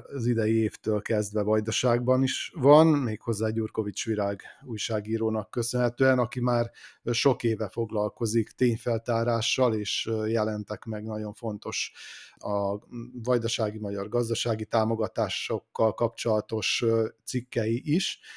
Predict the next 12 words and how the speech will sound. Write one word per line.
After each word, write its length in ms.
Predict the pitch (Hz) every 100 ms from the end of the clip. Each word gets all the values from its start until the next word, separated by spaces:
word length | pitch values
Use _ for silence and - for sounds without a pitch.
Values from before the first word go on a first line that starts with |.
| - -
és 180 | 147 -
most 340 | 165 - - _
végre 420 | 170 143 127 123
elindította 800 | 127 120 117 113 107 113 - 113
ezt 300 | 113 - -
a 180 | 110 110
nagyon 480 | 113 107 107 101 -
sokáig 680 | - - 127 - 113 110 -
tervezett 760 | 131 123 113 110 110 104 _
és, 380 | 110 104 - -
és, 380 | - 110 104 -
ö, 180 | 113 107